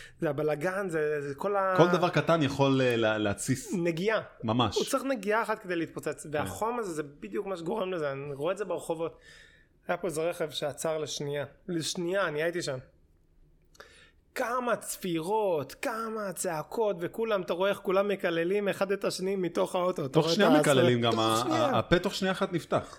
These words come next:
Speaker 1: הבן אדם עצר לשנייה, הוא כנראה לא היה סגור על איזה פנייה. וזה משהו שכנראה המזג האוויר פה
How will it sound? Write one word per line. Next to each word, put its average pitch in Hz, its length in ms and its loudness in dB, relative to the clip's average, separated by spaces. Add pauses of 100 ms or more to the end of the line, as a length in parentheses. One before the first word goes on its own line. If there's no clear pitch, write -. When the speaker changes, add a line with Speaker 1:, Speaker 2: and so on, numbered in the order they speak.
(140)
Speaker 1:
הבן 294 140 0 (120)
אדם 294 140 4
עצר 277 220 0
לשנייה, 262 640 0
הוא 220 140 2
כנראה 180 280 0
לא 208 100 2
היה 208 100 4
סגור 180 360 0
על 185 80 2
איזה 170 180 -2
פנייה. 165 420 -2 (1500)
וזה 143 1120 -4
משהו 156 360 -4
שכנראה 151 640 -6
המזג 156 360 -6
האוויר 143 300 -4
פה 160 120 -10